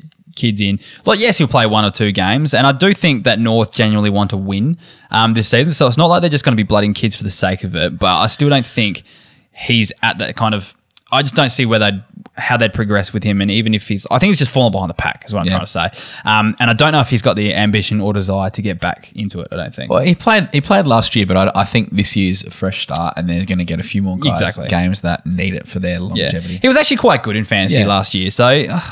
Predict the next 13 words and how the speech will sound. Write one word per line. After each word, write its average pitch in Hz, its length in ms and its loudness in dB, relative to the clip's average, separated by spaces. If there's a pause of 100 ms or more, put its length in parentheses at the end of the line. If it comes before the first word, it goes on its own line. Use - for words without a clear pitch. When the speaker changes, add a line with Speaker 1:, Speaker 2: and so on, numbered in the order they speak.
(160)
Speaker 1:
like, 196 240 2
he 220 80 -2
should, 262 260 0 (680)
if - 140 0
they 226 120 6
wanna 262 220 4
go 254 80 6
with 180 100 4
their 143 80 6
best 123 360 2
side 107 280 4
round 104 240 2
one, 104 380 0